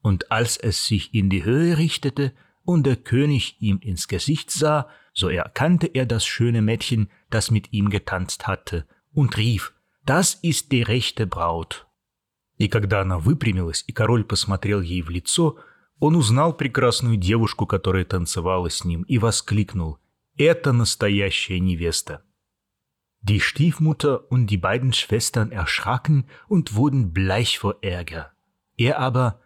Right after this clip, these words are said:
nahm Aschenputtel aufs Pferd – und ritt mit ihm fort. Als sie an dem Haselbäumchen vorbeikamen,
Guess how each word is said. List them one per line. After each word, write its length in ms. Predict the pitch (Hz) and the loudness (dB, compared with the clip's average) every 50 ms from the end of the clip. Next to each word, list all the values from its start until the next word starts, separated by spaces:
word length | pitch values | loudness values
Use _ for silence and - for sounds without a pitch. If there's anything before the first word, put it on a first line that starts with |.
| _ | _
nahm 300 | - 104 104 107 104 104 - | 0 0 2 2 2 0 -2
Aschenputtel 680 | - 90 90 - - 113 98 87 - 98 - 101 - | -4 -4 -2 -2 0 -2 -2 -2 -2 -6 -6 -6 -6
aufs 240 | - 82 78 - - _ - | -6 -6 -6 -6 -10 _ -12
Pferd – 460 | - - - - 135 143 - - - _ _ _ _ _ - | -10 -4 0 2 2 2 2 0 -4 _ _ _ _ _ -2
und 320 | 180 175 151 - - 101 | 0 0 0 -2 -4 -2
ritt 240 | 85 117 113 - - | -2 -2 -4 -4 -4
mit 200 | 113 101 - - - | -4 -4 -4 -4 -4
ihm 200 | 110 92 90 90 | -2 0 0 0
fort. 540 | - - - 90 80 76 - - - - _ _ _ _ _ _ _ | -2 -2 -2 -2 -2 -4 -4 -12 -16 -18 _ _ _ _ _ _ _
Als 360 | - 127 160 185 - - - - | -4 -2 -2 -2 -2 -4 -2 0
sie 240 | 120 113 110 113 - | 0 0 0 0 -2
an 180 | - 104 104 95 | -2 0 0 2
dem 220 | 92 92 90 - | 2 0 0 0
Haselbäumchen 800 | - 101 143 151 151 151 139 117 120 135 143 131 - - 139 123 | 2 2 2 2 2 0 2 2 2 2 2 0 0 0 -2 -2
vorbeikamen, 840 | - - 120 107 98 110 113 110 - - 117 113 113 110 104 98 | -2 -2 -2 -2 -2 -2 -2 -4 -4 -4 -2 0 0 0 0 0